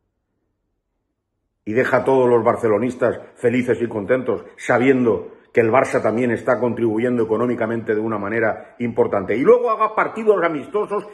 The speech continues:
y colabore con alimentos y con materiales y con lo que usted quiera. ¿Qué se cree, que el Madrid solamente pone el millón? Si yo le contara lo que está haciendo el Real Madrid,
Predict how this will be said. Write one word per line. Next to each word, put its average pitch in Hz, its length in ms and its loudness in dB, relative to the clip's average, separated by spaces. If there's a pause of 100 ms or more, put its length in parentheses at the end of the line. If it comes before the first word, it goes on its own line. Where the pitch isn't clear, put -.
y 151 100 -10
colabore 160 560 2
con 170 180 0
alimentos 170 680 -4
y 165 100 -8
con 143 180 -4
materiales 151 540 0
y 175 60 -10
con 147 180 0
lo 117 120 -6
que 117 60 -10
usted 113 240 -8
quiera. 95 220 -16 (480)
¿Qué - 80 -2
se - 140 2
cree, 139 160 0
que 117 60 0
el 117 100 0
Madrid 113 520 0
solamente 175 520 0
pone 165 240 0
el 160 80 -2
millón? 170 440 -4 (1500)
Si - 160 -12
yo 175 120 4
le 214 100 6
contara 185 400 2
lo 170 140 4
que 160 80 0
está 165 120 2
haciendo 156 300 2
el 143 80 2
Real 147 180 2
Madrid, 147 480 -2